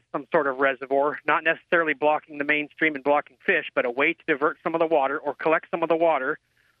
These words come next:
we could drastically reduce flooding. And that is possibly just as important as electricity or irrigation or recreation. So it'd be nice if they would put that in there too, because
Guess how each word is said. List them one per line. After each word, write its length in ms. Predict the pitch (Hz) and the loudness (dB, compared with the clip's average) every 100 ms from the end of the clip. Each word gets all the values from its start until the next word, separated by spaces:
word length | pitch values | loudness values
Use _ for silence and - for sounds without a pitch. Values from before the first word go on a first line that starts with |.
| _ _ _ | _ _ _
we 160 | 147 160 | -2 -2
could 200 | - 196 - _ _ _ | 0 -4 -4 _ _ _
drastically 760 | - - 175 214 - 190 - 170 | -12 -2 0 0 -4 -10 -4 -2
reduce 360 | 156 147 160 156 - | 0 0 -2 -4 -2
flooding. 320 | 160 156 120 _ | 0 0 -6 _
And 120 | 143 131 | -8 -2
that 180 | 175 | -2
is 140 | 170 139 _ _ _ _ _ _ _ _ _ - | -2 -6 _ _ _ _ _ _ _ _ _ -2
possibly 720 | 190 240 - 156 147 147 139 139 151 - | 0 0 -4 -4 0 0 -2 -8 -18 -4
just 280 | 208 220 - | -2 -2 -2
as 300 | 180 165 151 | 0 0 -2
important 540 | 165 139 185 208 175 156 | -8 -2 0 0 0 -2
as 160 | 143 | 0
electricity 640 | 147 143 - 160 - 143 139 | 0 0 0 -2 -2 -2 0
or 180 | 135 | 0
irrigation 600 | 143 147 143 147 139 151 | 2 0 0 -2 -2 -4
or 100 | 139 | -2
recreation. 720 | 135 139 - 135 143 147 - 120 - | 0 0 0 0 0 -2 -6 -10 0
So 180 | 135 127 _ _ _ _ - | 0 0 _ _ _ _ -10
it'd 160 | 139 | -8
be 120 | 139 147 | -4 0
nice 180 | 156 147 | 0 -2
if 100 | 135 | -6
they 160 | 156 131 | -2 0
would 160 | 123 - | -2 -4
put 160 | - | -2
that 180 | 147 131 | 0 0
in 120 | 135 | 0
there 160 | 131 120 | -2 -2
too, 280 | - 160 139 | 0 -2 -2
because 240 | 127 156 | -4 -4